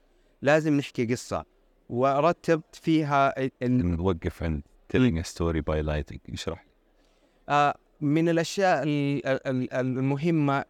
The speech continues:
Speaker 1: في ال-، في اللايتنج by story هي كلمة واحدة، contrast. By contrast you can tell story either romantic story, a contrast, أو you can, آه، say story,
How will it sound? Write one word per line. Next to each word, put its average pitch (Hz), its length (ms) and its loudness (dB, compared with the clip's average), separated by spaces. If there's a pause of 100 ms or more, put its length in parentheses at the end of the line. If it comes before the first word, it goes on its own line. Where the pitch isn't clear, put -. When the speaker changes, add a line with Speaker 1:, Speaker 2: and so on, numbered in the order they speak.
(280)
Speaker 1:
في 131 120 -4
ال-، 117 500 -2
في - 80 -10
اللايتنج 131 600 0
by 123 120 2
story 131 600 0
هي 143 100 2
كلمة 120 320 -2
واحدة، 110 400 -2 (120)
contrast. 104 560 -4 (720)
By 151 80 6 (120)
contrast 170 400 2
you 151 140 0
can 139 80 2 (100)
tell 139 120 0
story 123 500 -2
either 113 640 0 (100)
romantic 127 440 -2 (120)
story, 131 360 -2 (480)
a 127 40 -10 (100)
contrast, 139 380 2 (920)
أو 135 240 4
you - 20 0
can, 135 540 0
آه، 120 500 0 (320)
say 139 340 2
story, 135 520 0